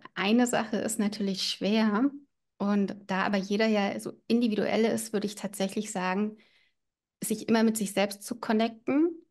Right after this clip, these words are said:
und mit seiner Intuition und mit seinem Körper und darauf zu hören, was brauche ich eigentlich jetzt gerade?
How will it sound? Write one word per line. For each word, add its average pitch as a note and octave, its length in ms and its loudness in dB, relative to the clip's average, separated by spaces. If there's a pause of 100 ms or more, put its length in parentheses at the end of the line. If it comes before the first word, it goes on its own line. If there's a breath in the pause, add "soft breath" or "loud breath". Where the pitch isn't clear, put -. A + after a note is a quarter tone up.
(760)
und G#3 360 2 (520)
mit G#3+ 160 0
seiner G#3 220 4
Intuition A3+ 720 0
und G#3 100 0
mit G3+ 100 0
seinem G3 180 0
Körper A3 640 2
und G3+ 140 -2
darauf F#3+ 260 -2
zu G#3 200 -6
hören, G3 320 0
was F#3 200 -2
brauche - 320 -4
ich G3 160 -6
eigentlich - 320 -8
jetzt - 240 -10
gerade? G#3+ 360 -4